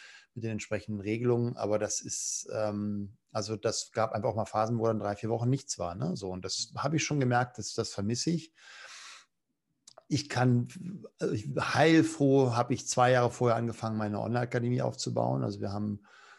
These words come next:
über hundert Videos produziert, ähm, mit, mit entsprechenden Arbeitsunterlagen, mit, mit einem Coaching-Programm. Und also hätte ich das nicht gehabt, weiß ich nicht, ob meine Firma noch da wäre, weil ich habe in den letzten zwei Jahren so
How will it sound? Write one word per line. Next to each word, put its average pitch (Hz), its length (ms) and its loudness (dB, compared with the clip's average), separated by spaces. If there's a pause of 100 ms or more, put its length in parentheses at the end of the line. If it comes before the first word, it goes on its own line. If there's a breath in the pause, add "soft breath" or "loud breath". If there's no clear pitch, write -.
(220 soft breath)
über 107 240 4
hundert 110 320 2
Videos 120 360 2
produziert, 120 1120 2
ähm, 107 640 -4
mit, - 240 -12
mit 101 180 -8
entsprechenden 110 440 -6
Arbeitsunterlagen, 101 840 -2
mit, 101 200 -8
mit 104 360 -8
einem 107 100 -8
Coaching-Programm. 101 1000 -6
Und 98 200 -10 (280 loud breath)
also 104 200 -2
hätte 120 160 -2
ich - 100 -16
das 120 300 0
nicht 123 180 -2
gehabt, 113 560 -2 (680)
weiß 95 220 -4
ich 98 60 -4
nicht, 95 200 -8
ob 104 100 -12
meine 92 180 -6
Firma 98 240 -8
noch 92 120 -8
da 95 240 -2
wäre, 98 160 0
weil 92 120 -4
ich - 80 -14
habe 113 120 -6
in 107 80 -2
den 101 60 0
letzten 101 320 -6
zwei 101 220 -4
Jahren 101 260 -4
so 98 240 -4